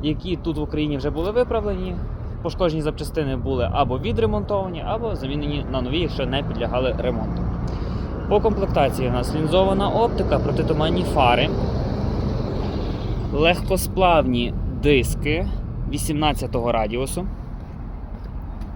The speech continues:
безключовий доступ на всіх чотирьох дверях, сидіння водія в нас з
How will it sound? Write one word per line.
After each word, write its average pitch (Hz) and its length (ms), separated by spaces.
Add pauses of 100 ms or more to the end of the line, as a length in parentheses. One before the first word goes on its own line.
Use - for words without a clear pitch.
(1040)
безключовий 160 840
доступ 143 440
на 135 120
всіх 139 340 (220)
чотирьох 127 580 (200)
дверях, 110 460 (2000)
сидіння 185 540
водія 151 480
в 113 80
нас 107 320 (140)
з 131 320